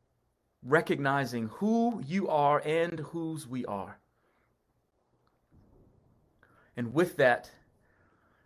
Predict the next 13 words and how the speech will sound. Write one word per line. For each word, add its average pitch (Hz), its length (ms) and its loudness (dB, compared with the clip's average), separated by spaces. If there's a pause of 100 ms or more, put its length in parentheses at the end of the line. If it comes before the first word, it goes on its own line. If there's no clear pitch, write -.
(960)
what 131 220 -4
brings 185 400 4
us 156 300 6
to 214 360 2
this 185 420 6
space, - 720 4 (320)
Victory 180 480 0
Church 180 460 4
or 139 160 0
the 139 260 -2
church 180 400 0
more 147 160 -2
broadly, 165 540 4